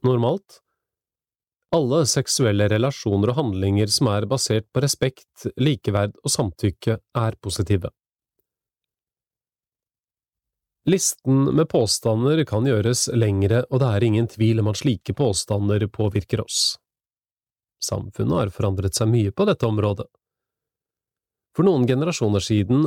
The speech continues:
var det et ideal for mange å vente med sex til man hadde giftet seg.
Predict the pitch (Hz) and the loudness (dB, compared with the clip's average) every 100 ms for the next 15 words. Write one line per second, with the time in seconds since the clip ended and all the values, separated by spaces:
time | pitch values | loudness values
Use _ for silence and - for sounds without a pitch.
0 | 120 104 101 - 131 127 127 131 151 139 | 0 0 -2 -2 -2 2 2 2 -2 -2
1 | 196 185 98 110 147 139 - 175 226 - | 0 0 0 0 0 -2 -2 0 0 0
2 | 143 - - - 104 101 101 104 101 107 | -2 -4 -6 -2 0 0 0 -2 -2 0
3 | 98 - 104 - 95 | -2 -2 -4 -4 -6